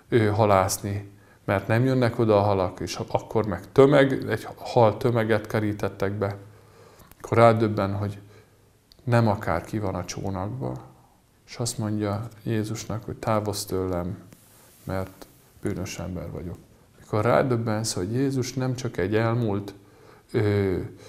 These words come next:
régi tanító, hanem valóságosan az Isten fia,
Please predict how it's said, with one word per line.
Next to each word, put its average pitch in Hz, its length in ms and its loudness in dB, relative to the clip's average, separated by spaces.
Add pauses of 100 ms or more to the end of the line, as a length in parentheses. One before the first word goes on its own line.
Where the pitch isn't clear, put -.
(300)
régi 120 480 6
tanító, 104 720 0 (360)
hanem 101 360 -2
valóságosan 107 880 0
az 90 160 -6
Isten 85 400 -6
fia, 135 480 -2